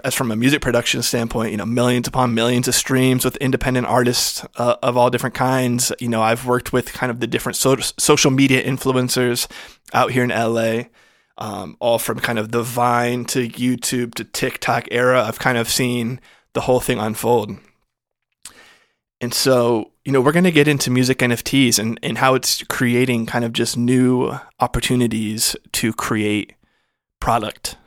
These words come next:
you know, as a creator. You know, when you sit there as a music producer, well, my own testament, first you kind of had the rising of, like, the E D M D J and, like, Skrillex, right? Who was, like, a huge pioneer at the time. You know, he showed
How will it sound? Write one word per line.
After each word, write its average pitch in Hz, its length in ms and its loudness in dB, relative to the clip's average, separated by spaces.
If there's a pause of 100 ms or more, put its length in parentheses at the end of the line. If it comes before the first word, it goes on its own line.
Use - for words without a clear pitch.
(140)
you 113 100 -4
know, 104 400 -6
as 127 140 -4
a 107 40 -6
creator. 110 640 0 (460)
You 117 100 -6
know, 107 120 -2
when 110 120 0
you 110 80 -2
sit - 300 -2
there 120 200 4
as 117 160 0
a 113 40 -6
music 117 340 -2
producer, 107 640 -2 (400)
well, 113 140 0
my 113 160 2
own 135 100 2
testament, - 480 -4 (320)
first 156 400 2
you 135 80 -2
kind 135 160 -2
of 120 80 -2
had 127 500 2 (520)
the 120 260 -2
rising 117 720 2
of, 120 240 -6
like, 117 220 0
the 127 220 0
E 123 160 0
D 120 160 2
M 113 160 0
D 117 220 0
J 104 480 -4
and, 107 160 -10
like, 95 220 -12
Skrillex, 120 640 0
right? 107 240 0
Who 117 80 -2
was, 107 160 -2
like, 107 120 -6
a 107 60 -4
huge 131 320 2
pioneer 117 440 0
at - 60 -2
the 104 60 -6
time. 104 380 -4
You 107 80 -4
know, 98 80 -4
he 165 200 0
showed 135 540 4